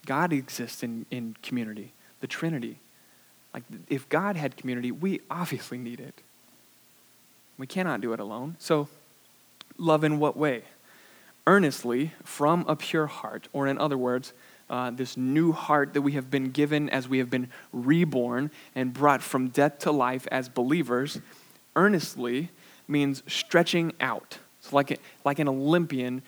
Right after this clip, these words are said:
stretching at that last final second before the race is over, he's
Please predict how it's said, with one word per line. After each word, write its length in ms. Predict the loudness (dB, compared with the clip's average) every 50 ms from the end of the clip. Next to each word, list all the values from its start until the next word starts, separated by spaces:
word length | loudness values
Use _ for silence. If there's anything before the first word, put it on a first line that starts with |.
| -16 -20 -20 -14
stretching 600 | -12 -12 -10 -6 -2 0 0 0 0 0 0 0
at 120 | 0 0
that 200 | 0 -2 -2 -2
last 520 | -2 2 4 4 4 4 4 0 -2 -8 -6
final 280 | -2 0 0 0 0
second 460 | -2 -2 -2 -4 -2 -2 -4 -6 -8 -10 -14 -20 -18 _ -10
before 300 | -10 -8 -4 -2 0 0
the 80 | 2
race 260 | 2 4 2 2 0 -2
is 160 | -6 -4 -2
over, 240 | -2 -2 -2 -2 -2
he's 240 | -2 -4 -6 -10